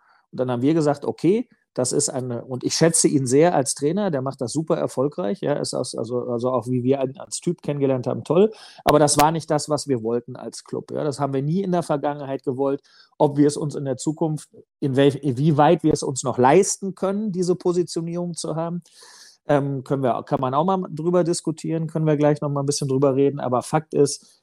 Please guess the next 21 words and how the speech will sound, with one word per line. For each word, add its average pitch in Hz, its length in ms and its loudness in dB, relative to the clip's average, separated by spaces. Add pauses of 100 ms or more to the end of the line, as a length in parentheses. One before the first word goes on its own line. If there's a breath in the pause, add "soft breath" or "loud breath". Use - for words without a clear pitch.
(120)
das - 160 -8
passt - 320 0
nicht 127 180 -10
zu - 160 -6
uns. 117 220 -10
Ja, 135 140 0
wir 147 120 4
haben 147 80 0
gesagt, 139 320 0
„Nee, 180 280 2
da, 143 280 -8
so 131 100 -2
eine 147 140 -2
Positionierung 135 720 0
wollen 127 260 2
wir 123 120 0
nicht, 120 260 -10
wollen 123 220 2
wir 123 100 2
nicht 117 240 -10
einnehmen.“ 110 440 -4